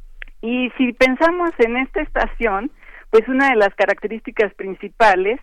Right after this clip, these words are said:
es que las hojas de los árboles se caen. En algunos ecosistemas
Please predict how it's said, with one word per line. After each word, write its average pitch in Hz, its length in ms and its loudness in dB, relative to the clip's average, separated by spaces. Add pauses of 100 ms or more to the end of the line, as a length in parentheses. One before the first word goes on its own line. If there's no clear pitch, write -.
es 190 340 -2 (140)
que 190 120 -4
las 165 300 -4
hojas 196 300 0
de 175 80 -6
los 160 220 -6
árboles 165 440 -4
se - 100 -10
caen. 104 260 -6 (600)
En 226 300 2
algunos 269 520 2
ecosistemas 208 840 -2